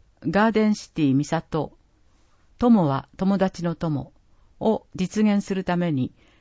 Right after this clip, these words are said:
市民、団体、事業者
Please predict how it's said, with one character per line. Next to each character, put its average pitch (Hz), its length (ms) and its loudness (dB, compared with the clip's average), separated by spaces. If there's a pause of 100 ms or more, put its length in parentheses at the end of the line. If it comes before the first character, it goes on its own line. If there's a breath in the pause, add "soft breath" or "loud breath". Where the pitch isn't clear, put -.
(120)
市 - 240 4
民、 175 340 4 (160)
団 202 300 -2
体、 185 380 -4 (480)
事 180 160 0
業 233 240 6
者 - 360 -8